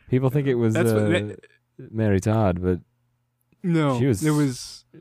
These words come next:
Speaker 2: it was Lincoln. She was crazy as a loon.
Speaker 1: Yeah, drunk in the, in the shed as he was entertaining
Speaker 2: Mm-hmm.
Speaker 1: people with his amazing snickerdoodle cookies.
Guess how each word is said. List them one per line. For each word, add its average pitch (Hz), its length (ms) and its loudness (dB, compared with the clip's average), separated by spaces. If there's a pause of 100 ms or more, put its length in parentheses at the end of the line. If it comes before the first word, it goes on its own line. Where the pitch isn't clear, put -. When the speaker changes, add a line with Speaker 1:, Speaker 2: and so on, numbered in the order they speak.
(300)
Speaker 2:
it - 40 -6
was 139 140 -2
Lincoln. 127 180 2
She 156 120 4
was 135 280 -2 (120)
crazy 156 360 2
as 139 80 2
a 139 80 4
loon. 131 240 2
Speaker 1:
Yeah, 87 240 2 (100)
drunk 104 320 2
in 95 100 4
the, 85 300 2
in 87 160 0
the 80 80 2
shed 82 500 0 (220)
as 87 160 -4
he 92 100 2
was 85 180 0
entertaining 90 440 2
Speaker 2:
Mm-hmm. - 80 -6
Speaker 1:
people 73 200 -2
with 78 140 0
his 80 460 -4
amazing 85 560 0
snickerdoodle 69 600 -6
cookies. 73 420 -6